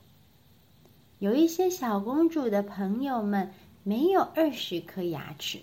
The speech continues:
那么多，不过没关系，因为他们并不是皇家贵族嘛。Her little brother, who was royal,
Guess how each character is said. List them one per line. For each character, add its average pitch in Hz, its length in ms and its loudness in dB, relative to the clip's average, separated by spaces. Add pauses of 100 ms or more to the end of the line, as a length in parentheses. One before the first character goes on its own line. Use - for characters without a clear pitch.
那 170 100 -6
么 160 160 -6 (100)
多， 185 300 -4 (680)
不 214 80 -4
过 208 160 -2
没 180 260 2
关 403 300 2
系， - 180 -12 (200)
因 311 120 2
为 330 100 6
他 330 140 -4
们 302 300 2
并 403 320 6
不 285 120 -4
是 - 240 0
皇 226 480 -2
家 294 220 2 (140)
贵 381 200 0 (120)
族 180 220 -10
嘛。 254 280 -4 (2500)
Her 359 140 4
little 285 540 6 (120)
brother, 160 600 -2 (520)
who 226 320 -2
was 381 360 2 (160)
royal, 175 680 0